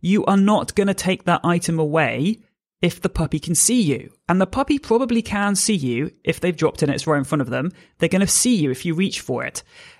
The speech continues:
Now, why don't we want the puppy to see us picking up the item? Because if the puppy sees us reach towards the item and take possession of it, we are kind of reminding the puppy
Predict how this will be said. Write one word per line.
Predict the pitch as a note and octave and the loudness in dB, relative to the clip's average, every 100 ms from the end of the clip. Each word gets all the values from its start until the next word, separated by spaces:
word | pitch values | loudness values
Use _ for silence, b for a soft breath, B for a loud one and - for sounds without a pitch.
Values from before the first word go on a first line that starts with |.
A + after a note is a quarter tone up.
| - | 0
Now, | F3+ F#3 F3 _ | 2 2 0 _
why | E3 F#3+ A3 | -2 2 2
don't | B3 | 2
we | A3 | 0
want | A3 A3+ | 0 -2
the | G3 | -2
puppy | A3+ G#3+ | -2 -2
to | G#3+ | -2
see | - A3 | 0 -2
us | A3 - - _ - | 0 -4 -6 _ -6
picking | G3+ G3+ | -4 -2
up | G#3 | 0
the | G3+ - | 0 0
item? | G3+ G#3+ G#3 G3 B B B B B - | 0 0 -2 -2 B B B B B -2
Because | G#3+ G3+ | 0 0
if | - D#4 | 0 0
the | F4+ | -2
puppy | E4 B3+ | 0 -2
sees | A3+ G#3+ F#3 | -2 -2 -2
us | C#3 B2+ - - | -2 -4 -6 -6
reach | D3+ D3+ G#3 - - | -6 2 2 2 0
towards | E3+ D3 D3 C#3 | 2 4 2 2
the | D3 C#3+ | 0 2
item | C#3 C#3 B2 B2+ | 0 0 -4 -2
and | C#3+ C#3 | 0 0
take | - F3+ - | 0 -2 -2
possession | - - F3+ - | -4 -2 -2 -2
of | B2 A#2 | -4 -4
it, | C3 - b b b | -10 -12 b b b
we | G3+ C4+ | -2 0
are | - F3 | 2 0
kind | - A#3 C4 | -2 0 2
of | A#3 D#3+ - _ _ - - B B B B B _ _ _ - | 2 0 -4 _ _ -16 -16 B B B B B _ _ _ -20
reminding | - F#3+ F#3 G3 A3 C4 B3 D3+ | -12 -4 2 2 4 2 2 0
the | |
puppy | D3 B2+ - B2 C3+ | -2 -6 -6 -6 -6